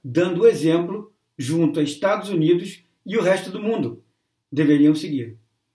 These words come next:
Existe, porém, no horizonte um sinal de radar que se chama China. Por agora, eles estão se beneficiando, comprando comida e commodities a baixo preço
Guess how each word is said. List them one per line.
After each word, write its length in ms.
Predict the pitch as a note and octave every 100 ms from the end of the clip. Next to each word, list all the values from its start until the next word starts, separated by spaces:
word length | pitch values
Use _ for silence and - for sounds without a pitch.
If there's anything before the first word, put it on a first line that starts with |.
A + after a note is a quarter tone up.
| _ _ _ _ _ _ _ _ _ _ _
Existe, 440 | - G3 - C#4+ -
porém, 340 | A3+ A3+ F#3+
no 100 | F3
horizonte 680 | E3+ C#3+ B2 E3+ E3+ - -
um 100 | F3+
sinal 400 | F3+ G3 F3+ G#3+ B3+
de 80 |
radar 540 | F#3 F3 C#3+ D3 D3+ -
que 100 | -
se 120 | E3+
chama 500 | - D3 C#3+ D#3+ - _
China. 560 | - - D#3 A#2 G#2 - _ _ _ _ _ _ _ _ _ _ _ _
Por 140 | G3 A#3+
agora, 600 | E3+ E3+ A#3+ F#3+ B2 -
eles 240 | D#3+ D#3+ E3+
estão 480 | E3 - E3 F3+
se 200 | - -
beneficiando, 960 | D#3 G#3+ A#3+ A#3+ - G3+ F#3+ F3 A#2+ - _ _
comprando 500 | - F3 E3+ D#3 D#3
comida 600 | F#3 A3 G3+ G#3 A3+ - _ _ _
e 100 | G3+
commodities 800 | G3+ B3 G3+ G#3 F3+ G#3 G3 - -
a 80 |
baixo 380 | F3 E3 E3+ E3+
preço 520 | D3+ E3 E3+ E3+ -